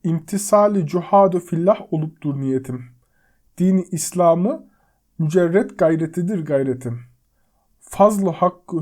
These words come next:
hümmeti cündi ricalullah ile ehli küfrü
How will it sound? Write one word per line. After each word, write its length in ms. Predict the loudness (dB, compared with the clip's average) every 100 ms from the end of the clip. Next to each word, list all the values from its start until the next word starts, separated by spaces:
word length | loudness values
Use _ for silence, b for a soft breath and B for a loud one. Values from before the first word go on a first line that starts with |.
| -4
hümmeti 460 | -2 0 0 -2 -2
cündi 420 | -2 -2 -2 -2
ricalullah 720 | 0 2 2 0 0 0 0
ile 380 | -2 -4 -6 -14 _ _ _ _
ehli 360 | -2 0 -2 -6
küfrü 520 | -10 -12 -6 -6